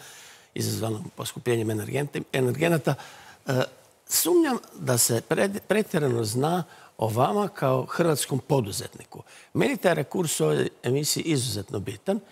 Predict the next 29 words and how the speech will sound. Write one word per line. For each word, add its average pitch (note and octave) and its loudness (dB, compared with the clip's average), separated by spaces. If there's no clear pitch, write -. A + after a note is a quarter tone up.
jer B2 0
lako D3+ -2
je C#3 -2
s - -2
ove A#2+ 0
strane A2 -4
plota, A2+ -4
sa - -6
strane A#2 -4
države, A2 -4
dakle, A2 -6
ili A#2 -6
iz A2 -6
ministarstva A#2 -2
ili A2+ -4
iz G#2+ -4
ine, C3 2
govoriti A#2+ 0
o A2+ -4
paketu - -4
mjera, C3+ -2
ali C3+ 0
vi - 0
ste - -2
cijeli B3 0
jedan G3 2
zapravo F3+ 0
kvart C#3 0
oživjeli. - -10